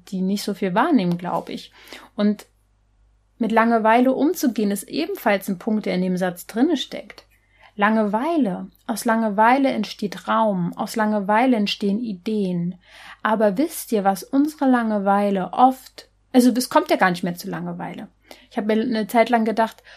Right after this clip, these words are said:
„Oh, wie geil, ich hab voll lange keine Langeweile mehr gehabt, voll viele Jahre nicht.“ Ja, als Kind hab ich Langeweile auch gehasst, aber durch Langeweile entsteht eigentlich erst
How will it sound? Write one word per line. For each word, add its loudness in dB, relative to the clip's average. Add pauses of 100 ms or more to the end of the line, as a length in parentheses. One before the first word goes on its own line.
(140)
„Oh, -8
wie -2
geil, 2
ich -2
hab -4
voll 2
lange 2
keine 2
Langeweile 2
mehr 2
gehabt, 0
voll 2
viele 0
Jahre 2
nicht.“ -2 (360)
Ja, 2
als 2
Kind 2
hab -4
ich -8
Langeweile 0
auch -6
gehasst, -6
aber 0 (160)
durch 0
Langeweile 4
entsteht -6
eigentlich -6
erst -6